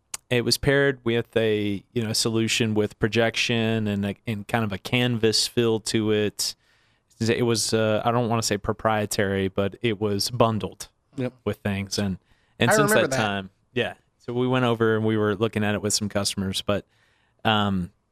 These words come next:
Speaker 1: it's interesting to see a company that is in its infancy to be where you are now, which kinda, and you, you mentioned it just a second ago. In your own words or your opinion,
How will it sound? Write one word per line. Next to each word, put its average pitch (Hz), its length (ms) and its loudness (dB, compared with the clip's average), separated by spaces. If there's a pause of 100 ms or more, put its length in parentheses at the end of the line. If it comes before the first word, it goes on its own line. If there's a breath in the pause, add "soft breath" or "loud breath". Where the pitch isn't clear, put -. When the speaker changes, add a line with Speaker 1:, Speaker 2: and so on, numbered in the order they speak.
(100)
Speaker 1:
it's - 240 0
interesting 123 480 2
to 107 100 2
see 110 640 0
a 117 80 -2
company 107 640 -2 (300)
that 107 160 0 (280)
is 113 220 0
in 110 80 0
its 107 220 -2
infancy 101 480 -2
to - 180 -8
be 104 180 0
where 101 180 0
you 95 140 -2
are 92 120 -2
now, 98 340 -2 (440)
which 110 140 0
kinda, 131 360 2
and 123 140 2
you, 104 60 -4 (160)
you 117 120 0
mentioned 117 400 0
it 101 380 -4
just 113 220 0
a 104 40 -2
second 104 320 0
ago. 95 360 -2 (1300 soft breath)
In 123 160 4
your 143 240 4
own 131 320 0
words 95 400 2
or 98 80 0
your 104 240 2
opinion, 95 640 -2